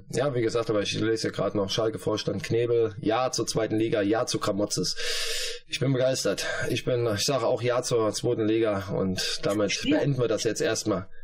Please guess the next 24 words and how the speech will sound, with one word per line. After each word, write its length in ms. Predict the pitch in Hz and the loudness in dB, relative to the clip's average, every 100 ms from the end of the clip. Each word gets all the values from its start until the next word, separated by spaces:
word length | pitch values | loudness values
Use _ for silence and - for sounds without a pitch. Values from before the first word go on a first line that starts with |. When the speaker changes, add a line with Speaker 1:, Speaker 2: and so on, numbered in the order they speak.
| - - - - | -10 -10 -8 -6
Speaker 2:
Ich 120 | - - | -4 -2
verstehe 360 | 160 139 269 | -2 0 0
auch 100 | 208 | 2
nicht, 120 | 170 | 2
Speaker 1:
Das 80 | - | 2
Speaker 2:
Stefan, 240 | 170 165 139 | 0 0 -2
dass 120 | 143 - - | -2 -4 0
immer 140 | 180 | 2
jeder, 680 | 139 135 208 240 139 180 - - - - | 2 2 0 2 2 0 -4 -10 -10 -4
der 140 | 143 139 | -2 0
eigentlich 380 | 165 196 185 160 | 0 0 0 0
nur 160 | 160 | 0
Angestellter 680 | 185 226 151 - 113 104 98 | 0 0 0 0 -4 -4 -6
ist, 320 | 95 92 - - | -6 -6 -6 -2
ne, 200 | 196 - - | -4 -4 -6
der 80 | - 143 | -4 0
irgendwo 560 | 214 311 277 180 226 | 2 2 0 0 2
Speaker 1:
Hm. 120 | 202 | 2
Speaker 2:
in 240 | 165 170 175 | 2 2 2
Abteilungsleiter 1120 | - - - - 285 254 170 - 151 170 151 | -4 -6 -4 2 2 4 2 2 2 2 2
in 120 | 151 | 2
irgendeiner 420 | 170 294 359 359 330 | 2 2 2 2 2
Firma 300 | 285 214 143 | 2 2 0
ist, 360 | 113 107 - | 0 -4 -6